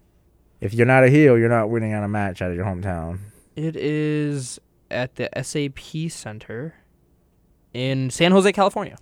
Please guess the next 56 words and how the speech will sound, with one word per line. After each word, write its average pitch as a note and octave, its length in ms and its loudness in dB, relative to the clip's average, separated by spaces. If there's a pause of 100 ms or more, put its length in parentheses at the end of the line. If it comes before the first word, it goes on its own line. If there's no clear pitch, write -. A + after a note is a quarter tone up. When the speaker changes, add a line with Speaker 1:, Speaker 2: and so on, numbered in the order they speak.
(140)
Speaker 1:
Yeah, F#2+ 280 -2
that's F#2 160 -2
Bayley's F2+ 260 -2
hometown. D#2+ 360 -10
She's E2 200 -10
losing. D2+ 280 -12 (360)
Speaker 2:
Yeah. G#2 220 -8 (480)
Uh, B2 720 0
well, D3 160 4
yeah, B2+ 140 4
'cause B2+ 200 -4
it's A2+ 120 -10
Raw. A2+ 280 -4 (340)
Speaker 1:
The A#2+ 60 0
question D#3+ 400 8
is, A#2 640 4 (380)
right A#2+ 220 6
now, G#2+ 320 -2
who's A#2 200 0
gonna A2+ 100 -2
be G#2+ 60 -2
the G2 80 -4
first - 340 0
Speaker 2:
By E3+ 120 4
the G3 80 6
Speaker 1:
one? F3+ 60 6
Speaker 2:
way, D3 120 6
if B2+ 100 -2
you F#3+ 80 0
Google F3 300 4
Payback D3 300 2
twenty D3 180 -2
seventeen, C3+ 420 0
the B2+ 80 -2
first - 220 -6
thing E3 80 -4
that D3+ 80 -4
comes C#3 200 -4
up C#3+ 140 0
is C3 80 -4
a A#2+ 80 -4
W B2+ 320 -4
W C#3+ 160 -2
E B2 40 -4
World A#2+ 260 -4
Heavyweight B2+ 360 -6
title A#2 260 -8
match C3 300 -4
with A#2 140 -10
Shinsuke B2 560 -6
and A2+ 140 -10
Triple A2+ 320 -8
H A2 260 -10
as A2 80 -10
a A2+ 60 -10
matchup. A2+ 480 -8